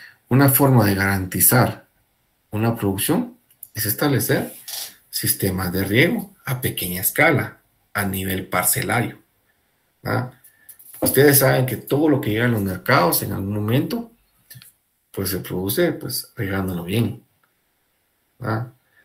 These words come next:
Claro, ¿de qué forma en algunas veces, algunas veces se haga? Puede ser que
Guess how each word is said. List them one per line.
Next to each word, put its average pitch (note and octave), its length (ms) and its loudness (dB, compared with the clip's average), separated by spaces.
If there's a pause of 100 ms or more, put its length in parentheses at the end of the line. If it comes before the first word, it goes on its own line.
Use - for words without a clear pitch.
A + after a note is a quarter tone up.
(380)
Claro, - 500 4 (360)
¿de G#2 200 -4
qué B2+ 140 4
forma C#3 320 2
en A#2 80 2
algunas A#2+ 340 2
veces, B2+ 380 2
algunas A2+ 360 -2
veces A#2+ 280 0
se G#2+ 140 0
haga? D#3+ 340 0
Puede G#2+ 220 -2
ser A2 300 0
que A2+ 340 -2